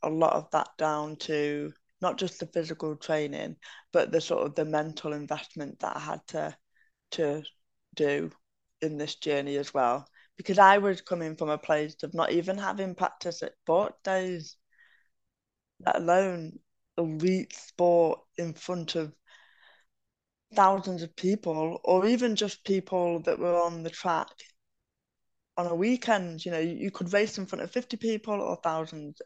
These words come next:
and I would always mess up.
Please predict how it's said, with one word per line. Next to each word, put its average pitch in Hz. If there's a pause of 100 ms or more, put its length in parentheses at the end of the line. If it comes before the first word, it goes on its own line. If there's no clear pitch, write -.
and 156 (140)
I 160 (420)
would 160 (680)
always 170 (1500)
mess 185
up. 233